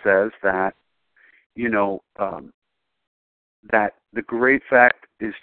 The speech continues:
or excuse me, there is a solution. Almost none of us like the self-searching. That's what we find in the steps. The leveling of our pride. It's about ego deflation.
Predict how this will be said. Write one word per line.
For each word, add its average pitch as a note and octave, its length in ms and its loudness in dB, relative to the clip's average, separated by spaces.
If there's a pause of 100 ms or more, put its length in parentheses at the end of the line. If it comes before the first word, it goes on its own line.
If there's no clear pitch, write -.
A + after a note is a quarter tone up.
(100)
or A2+ 260 -4
excuse B2 380 -4
me, F#2+ 120 -6
there A#2 240 2
is B2+ 140 -2
a A#2+ 60 -6 (100)
solution. B2 500 -6
Almost B2 320 -4
none A#2+ 320 -2
of D3+ 80 -2
us C#3+ 120 -2 (100)
like G2 300 0
the G2 80 -10 (120)
self-searching. - 720 -2 (100)
That's G#2 220 -6
what G2+ 80 -8
we A#2 80 -8 (100)
find B2+ 360 -2
in D#2+ 100 -10
the D#2+ 160 -20
steps. - 320 -20 (420)
The A2 80 -4
leveling A#2+ 560 0
of A2 120 -4
our G#2+ 160 4
pride. G#2 560 -4
It's - 120 -20
about - 280 -4
ego A2+ 360 -2
deflation. D#2+ 720 -12